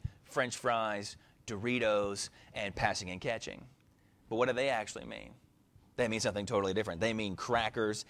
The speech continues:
and actually kicking a ball with your foot. False friends. That, that, those, we're using the same words, but they mean something totally different.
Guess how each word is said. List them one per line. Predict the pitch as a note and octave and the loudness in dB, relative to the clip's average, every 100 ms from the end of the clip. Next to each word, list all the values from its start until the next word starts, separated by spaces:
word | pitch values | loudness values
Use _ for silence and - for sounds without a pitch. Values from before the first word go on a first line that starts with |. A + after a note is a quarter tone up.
| - | -8
and | B2 | -4
actually | A2 G#2+ - F#2 | -2 -4 -4 -6
kicking | - C3 A2 | -4 -4 -4
a | F#2 | -4
ball | A2 G2 | 0 0
with | F#2 G2+ | 0 -6
your | F#2+ E2 | -8 -12
foot. | - G#2 - - - - - _ _ _ _ _ _ _ | -10 -10 -10 -12 -12 -14 -14 _ _ _ _ _ _ _
False | - A#2+ B2+ - | 4 4 4 0
friends. | C#3 B2+ G2+ E2+ | 2 2 2 -2
That, | A2+ | -2
that, | A2+ | 2
those, | B2+ C3 | 4 4
we're | A#2+ - | 4 2
using | E3+ D3 | 0 0
the | |
same | A#2+ - E3 D#3+ | 0 2 4 4
words, | D#3+ F3 C3 | 6 6 6
but | A#2+ | 2
they | |
mean | B2 C3 | 0 0
something | C3 B2 B2+ | -2 -2 0
totally | C3 B2 A2+ | 2 4 4
different. | B2+ C3+ G#2+ | 2 0 -2